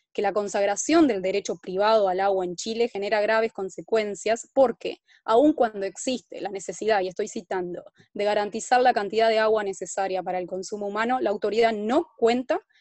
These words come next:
con atribuciones ni potestades para preferir el u-, este uso por sobre otros. Entonces, cuando se dan peticiones concurrentes sobre el recurso, por ejemplo, comunidades que las precisan para sus necesidades básicas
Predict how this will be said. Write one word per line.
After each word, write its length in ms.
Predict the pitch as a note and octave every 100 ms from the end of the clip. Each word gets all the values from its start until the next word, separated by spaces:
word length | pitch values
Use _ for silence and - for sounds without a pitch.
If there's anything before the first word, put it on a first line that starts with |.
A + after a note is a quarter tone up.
| _
con 160 | A3
atribuciones 680 | G#3 F3 G#3 G#3 - A3 F#3+
ni 120 | F3+ F3+
potestades 600 | A3+ C4+ A#3+ B3+ C4 C#4
para 220 | - G3+
preferir 680 | G3 - C4+ C4 A#3 B3+ -
el 220 | G3+ G3
u-, 100 | A#3 -
este 300 | G#3+ - G#3
uso 400 | B3 C#4+ F#4 B4+ _ _
por 160 | A#3 A3+
sobre 280 | A3+ A3
otros. 520 | G3 F#3 - - - _ _ -
Entonces, 240 | G#3+ A3+
cuando 240 | - G#3 G3+
se 140 | G#3+
dan 220 | B3 C#4
peticiones 540 | D4 C4+ B3 B3+ C4 A#3+
concurrentes 920 | A#3+ A3+ G#3+ G#3+ B3+ A3+ F3 - -
sobre 260 | - G3
el 80 | F#3+
recurso, 560 | F3+ F3 C#4 C4+ F#3+ -
por 120 | -
ejemplo, 260 | F#3 G#3 G3+
comunidades 540 | G3+ F#3+ F#3+ G#3+ B3
que 100 | A#3+
las 120 | F#3+ F#3
precisan 540 | G3 - C4+ C4 F3+
para 160 | E3 D#4
sus 180 | - F#3
necesidades 580 | F#3+ F#3+ - G#3 A3 A3
básicas 640 | A3+ - - - -